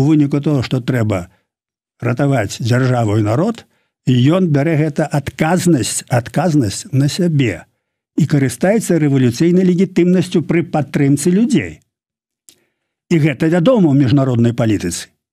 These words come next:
Ніхто не скажа, што там хунта прыйшла, нешта. Не, это вядома. Толькі выразна ставіцца задача правесці выбары,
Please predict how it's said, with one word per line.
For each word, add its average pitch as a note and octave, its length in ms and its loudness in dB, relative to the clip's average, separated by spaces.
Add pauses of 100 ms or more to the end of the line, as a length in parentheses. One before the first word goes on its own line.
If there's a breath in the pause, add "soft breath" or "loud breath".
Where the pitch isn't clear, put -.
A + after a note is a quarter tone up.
(380)
Ніхто D3 300 0
не G#3+ 160 2
скажа, D3+ 320 0
што - 160 -6
там G#2 160 -4
хунта D3+ 400 -2
прыйшла, B2 340 -4
нешта. G#2 300 -6
Не, F#3+ 160 0
это C3+ 320 -2
вядома. E3+ 480 -2 (400 soft breath)
Толькі D3 400 0 (320)
выразна E3 400 0
ставіцца D#3+ 480 -2
задача A#2+ 420 -2
правесці D3 540 0
выбары, A#2 480 -2